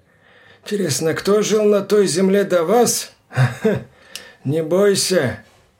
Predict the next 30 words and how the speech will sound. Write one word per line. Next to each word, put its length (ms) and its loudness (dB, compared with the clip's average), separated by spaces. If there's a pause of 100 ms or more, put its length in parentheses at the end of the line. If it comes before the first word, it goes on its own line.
(120)
Дом 560 0
твоя 300 0
бабка, 560 -2
вернее, 440 0
твой 360 0
дядь, 420 -2 (280)
построил 640 0
там, 240 0
где 120 0
раньше 400 -2
стояла 520 -2
летняя 480 -2
кухня. 560 -8 (960)
Да 260 0
и 100 2
землю 540 0
то 280 2
освещали 720 0
не 140 2
один 380 0
раз 460 -2
до 280 0
того, 360 -2
как 260 -2
они 220 0
со 200 -2
Светой 480 -2
переехали 640 -2
в 80 -10
Чумовку. 720 -6